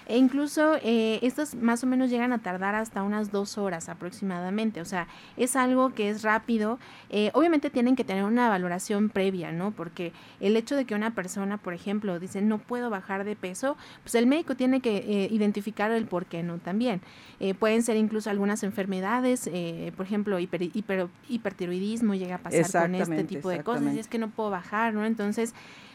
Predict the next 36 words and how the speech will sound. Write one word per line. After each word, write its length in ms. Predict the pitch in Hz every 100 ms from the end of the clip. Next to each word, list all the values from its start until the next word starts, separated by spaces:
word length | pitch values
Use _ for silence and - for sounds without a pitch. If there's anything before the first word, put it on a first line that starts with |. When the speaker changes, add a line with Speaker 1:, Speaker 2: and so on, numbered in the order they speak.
| -
Speaker 1:
primero 280 | 254 294 330
se 100 | 330
tiene 260 | 285 294
que 140 | 247 220
ver 260 | 220 254
qué 120 | 269 262
es 80 |
lo 120 | 277 269
que 100 | 202
está 180 | -
sucediendo 640 | 214 208 185 208 208 220 226
para 260 | 196 175
ya 140 | 190 247
después 400 | 294 - 226 233
proponer 520 | - 247 190 190 220
esto. 360 | 294 330 - 180 - - 160 165
Eh, 160 | 202
Speaker 2:
Ujú. 80 | 208
Speaker 1:
no 80 | 247
es 120 | 262
como 220 | 285 277
de 120 | 247 220
que, 160 | 208
"Ay, 220 | 247 277 302
estoy 180 | 302
gordita 640 | 285 285 285 311 - 330 320
y 80 | 233
porque 720 | 214 214 220 202 202 196 196
no 140 | 226 254
le 100 | 277
he 20 |
hecho 180 | 269 254
el 100 | 220
intento", 540 | 214 254 302 311 302
o, 340 | 285 220 170
o, 60 | 190